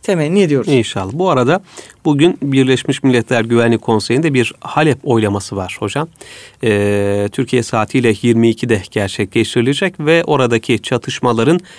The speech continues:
Speaker 2: yedi gün süreyle insani yardım ulaştırmak adına,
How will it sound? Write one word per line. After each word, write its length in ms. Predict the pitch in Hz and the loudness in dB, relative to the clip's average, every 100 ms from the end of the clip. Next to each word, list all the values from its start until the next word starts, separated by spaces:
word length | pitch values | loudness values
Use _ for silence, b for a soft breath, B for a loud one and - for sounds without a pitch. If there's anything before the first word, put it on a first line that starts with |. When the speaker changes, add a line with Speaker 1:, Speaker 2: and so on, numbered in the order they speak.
| B - | B -8
Speaker 2:
yedi 340 | 131 175 180 | 2 2 4
gün 160 | 151 113 | 2 2
süreyle 460 | - 123 104 110 | 2 2 2 2
insani 600 | 139 135 135 131 131 175 | 2 2 2 0 2 2
yardım 420 | 143 123 127 147 160 | 2 0 0 2 0
ulaştırmak 640 | 135 113 104 120 104 95 - | 2 -2 -2 -2 -2 -4 -6
adına, 380 | 123 120 117 | -4 0 0